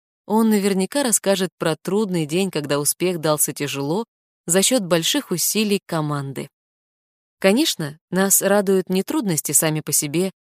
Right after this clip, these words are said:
а чувство товарищества, потому что мы работали сообща. Природа, вознаграждая нас выбросом окситоцина, стимулирует повторять полезное поведение. Маленькие компании всегда более инновационны,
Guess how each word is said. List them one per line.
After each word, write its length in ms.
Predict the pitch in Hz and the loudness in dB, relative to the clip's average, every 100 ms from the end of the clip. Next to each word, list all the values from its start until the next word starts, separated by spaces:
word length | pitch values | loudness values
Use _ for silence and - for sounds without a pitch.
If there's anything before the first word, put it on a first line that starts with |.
| _ - | _ -4
а 160 | 180 | -2
чувство 380 | 180 214 - 185 | 0 -2 -2 -2
товарищества, 760 | 202 208 254 190 156 - 139 135 _ _ _ | -2 0 -2 -4 -4 -4 -4 -8 _ _ _
потому 360 | - 165 185 233 | -4 0 0 0
что 180 | - 180 | -2 0
мы 140 | 196 | 0
работали 580 | 190 165 175 160 151 147 - | 0 -2 -4 -4 -4 -6 -2
сообща. 540 | - 147 - - 143 - _ _ _ _ _ _ | 0 2 -2 -8 -10 -14 _ _ _ _ _ _
Природа, 600 | 180 170 185 208 175 156 | 2 4 4 2 0 -2
вознаграждая 840 | 165 175 170 175 175 170 165 180 160 | -2 -2 0 2 0 0 0 2 2
нас 260 | 156 156 | 2 2
выбросом 500 | 156 160 160 147 170 | 0 0 0 0 0
окситоцина, 760 | 151 - 147 156 - 220 208 156 - _ _ _ - | -2 -4 -2 -2 0 0 0 -2 -6 _ _ _ -6
стимулирует 680 | - 185 170 170 262 247 220 | -2 2 2 2 2 2 0
повторять 600 | - 190 202 185 160 151 | -2 -2 0 2 0 -2
полезное 460 | - 139 139 135 143 | -4 -4 -2 -4 -6
поведение. 600 | 151 143 135 139 135 135 - _ _ _ _ _ _ _ _ _ | -4 -4 -4 -6 -8 -12 -20 _ _ _ _ _ _ _ _ _
Маленькие 600 | - 208 254 233 196 - 175 | -2 2 4 4 2 2 2
компании 640 | 185 190 294 254 175 147 - _ - | 2 2 -2 0 0 -2 -8 _ 0
всегда 400 | - 254 254 320 | 2 4 6 6
более 520 | 254 262 202 170 165 | 6 6 6 4 2
инновационны, 720 | 165 156 - 175 233 254 | 0 0 2 2 2 0